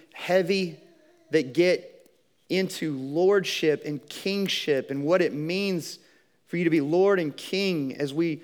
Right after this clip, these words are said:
march down the Calvary Road as your disciples, having cast aside our nets that we might follow you. It's such a foreign concept to many of us who have bought into the notion that Jesus could be our Savior and not be our Lord.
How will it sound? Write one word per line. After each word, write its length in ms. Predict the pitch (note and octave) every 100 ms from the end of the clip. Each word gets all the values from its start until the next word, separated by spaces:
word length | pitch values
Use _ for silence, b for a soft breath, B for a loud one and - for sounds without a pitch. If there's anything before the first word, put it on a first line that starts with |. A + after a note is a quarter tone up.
| B
march 420 | D3+ F3 F#3+ -
down 240 | - F#3 F3
the 80 | D3
Calvary 640 | - F#3+ F#3 E3+ E3+ D#3
Road 400 | C3+ E3+ F3+ E3
as 120 | D3
your 80 | D#3
disciples, 920 | D3 D3 - D#3 F#3 F3+ C3+ A#2 - b b -
having 180 | F3+ E3
cast 460 | - F3 F3+ F#3 F#3
aside 480 | - - D#3+ F3+
our 140 | D3+ C#3
nets 460 | D3 F3+ E3+ -
that 80 | D3+
we 120 | D#3+
might 220 | E3 C#3+ -
follow 400 | - E3 E3+ D3+
you. 540 | C#3+ F3 E3+ A#2+ G#2 B B -
It's 120 | D3
such 160 | G#3+ F#3+
a 40 |
foreign 440 | - F3+ G3 F#3
concept 580 | D#3 E3+ F#3+ F3+ E3+ -
to 80 | E3
many 300 | D#3 E3 F3
of 160 | D3+ D3+
us 400 | D3+ C#3+ - B B B B
who 140 | G3
have 220 | G3 D3+ C3+
bought 200 | D#3+ G3
into 240 | F#3 F#3
the 100 | D3+
notion 600 | D3+ E3+ G3 F#3+ D#3 C#3
that 120 | C#3
Jesus 400 | B2+ F3 F3+ F#3
could 160 | - D3
be 120 | D#3+
our 100 | D3
Savior 760 | - - F3+ F#3+ E3 D#3+ D3+ C#3+ B -
and 180 | D#3+
not 280 | F3 F#3+ D3
be 160 | E3+ D#3+
our 120 | C#3
Lord. 560 | C#3 E3 E3+ B2 G#2+